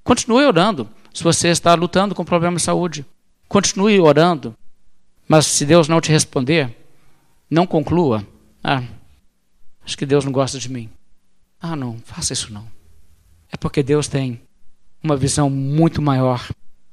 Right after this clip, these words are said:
do que nós conseguimos ter. E Deus está lá olhando, "Você é tão especial pra mim." Não fica olhando as coisas que você não tem, pensando,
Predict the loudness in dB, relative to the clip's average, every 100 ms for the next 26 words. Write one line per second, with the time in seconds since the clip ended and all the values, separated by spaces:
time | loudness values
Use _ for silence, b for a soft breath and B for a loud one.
0 | -6 -4 -2 -2 0 0 -2 -6 -6 -4
1 | 0 0 -2 -8 -10 _ _ -20 -20 -20
2 | -10 -4 0 0 0 -2 0 0 2 0
3 | 2 0 0 -4 -4 -2 0 0 0 -4
4 | -8 2 4 2 0 -2 -2 -2 -4 -6
5 | -10 -14 _ _ _ -6 0 2 4 2
6 | 4 4 6 2 0 -2 -2 -4 -6 -6
7 | -4 -4 -4 -2 -2 -2 -6 -4 -6 -6
8 | -10